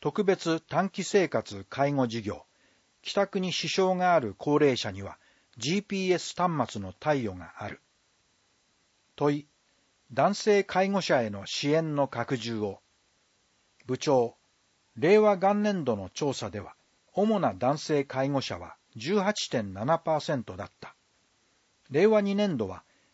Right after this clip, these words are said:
男性のための介護者手帳の作成、令和三年度は、男性のための介護者サポーター養成講座を開催した。今後、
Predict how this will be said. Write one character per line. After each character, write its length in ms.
男 240
性 220
の 120
た 140
め 140
の 220
介 240
護 120
者 200
手 160
帳 220
の 120
作 280
成、 320
令 180
和 140
三 300
年 180
度 100
は、 140
男 240
性 220
の 120
た 140
め 120
の 180
介 240
護 120
者 220
サ 200
ポ 180
ー 40
タ 320
ー 40
養 120
成 280
講 240
座 220
を 260
開 180
催 220
し 120
た。 180
今 320
後、 200